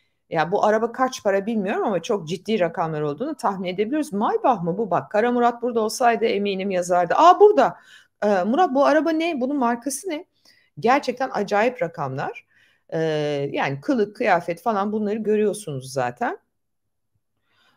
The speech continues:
Ee, böyle videolar çekiyorlar. Hanımefendinin başka videoları da var. Ee, işte mesela burada bavul nasıl hazırlanır diye bir video çekmiş hanımefendi. Muhammed Bey'in eşi. Kebapçı olan, yani kebap evleri olan Muhammed Bey'in eşi.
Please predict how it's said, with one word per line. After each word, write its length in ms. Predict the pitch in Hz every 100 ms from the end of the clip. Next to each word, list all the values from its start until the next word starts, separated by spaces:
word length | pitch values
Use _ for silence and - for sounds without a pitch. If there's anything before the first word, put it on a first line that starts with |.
| _
Ee, 40 | 156 151 151 151 185
böyle 280 | 427 359 392
videolar 420 | 359 311 214 165
çekiyorlar. 440 | - - 156 131
Hanımefendinin 720 | 196 330 359 370 359 392 403 277
başka 320 | 269 - 381
videoları 500 | 302 226 180 143 139
da 120 | 131
var. 280 | 160 339 - -
Ee, 280 | 180 165 208
işte 200 | - 233
mesela 580 | 269 - 262 233 302 247
burada 460 | 349 233 359 277
bavul 320 | 269 285 370
nasıl 260 | 359 359 330
hazırlanır 600 | 240 202 196 175 196 220
diye 180 | 180 285
bir 100 | 254
video 220 | 233 185
çekmiş 380 | 151 139 139 -
hanımefendi. 540 | 139 131 135 139 139
Muhammed 520 | 277 196 196 214 240 -
Bey'in 180 | 277
eşi. 400 | - 208 - - - - - - -
Kebapçı 760 | 233 233 233 233 - 269 269 -
olan, 380 | 165 151 220 339
yani 220 | 151 139
kebap 340 | 196 185 208 208 - _ _
evleri 320 | 165 151 143
olan 320 | 131 147 131 151
Muhammed 420 | 202 180 170 147 -
Bey'in 180 | 254 -
eşi. 400 | 151 - -